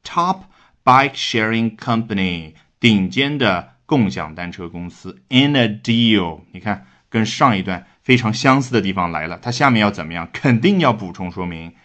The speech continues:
That brings together two of the country's biggest startups.是什么样的一项交易呢？他把这个国家的，the countries，指的当然就是China's，中国的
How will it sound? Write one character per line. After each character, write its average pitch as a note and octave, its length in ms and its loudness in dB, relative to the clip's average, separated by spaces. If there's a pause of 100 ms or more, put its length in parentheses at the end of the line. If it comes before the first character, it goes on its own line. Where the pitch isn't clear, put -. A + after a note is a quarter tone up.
(240)
That D3 540 2
brings C3 380 0
together A2+ 360 -2
two A#2 200 -2
of A2 100 0
the G#2+ 80 -2
country's G#2 440 -6
biggest B2+ 580 2 (100)
startups. G2 520 -2 (300)
是 - 140 0
什 - 300 2
么 C3+ 80 2
样 F#3+ 160 2
的 D3+ 80 -2
一 C3+ 240 -12
项 B2 260 -2
交 B2+ 320 2
易 B2+ 200 2
呢？ A2+ 280 0 (260)
他 A2+ 240 2
把 E2 280 0
这 A2 260 -2
个 F2+ 240 -6
国 F2 340 -8
家 A2 300 0
的， F2+ 540 0 (160)
the G#2+ 240 0 (120)
countries， A#2 880 0 (260)
指 G2+ 100 -8
的 G2 100 -4
当 B2 260 2
然 F#2 140 -4
就 F#2+ 120 -4
是 F#2 240 -10 (200)
China's， G#2+ 720 2 (300)
中 G#3+ 320 6
国 E2+ 180 -2
的 - 160 -14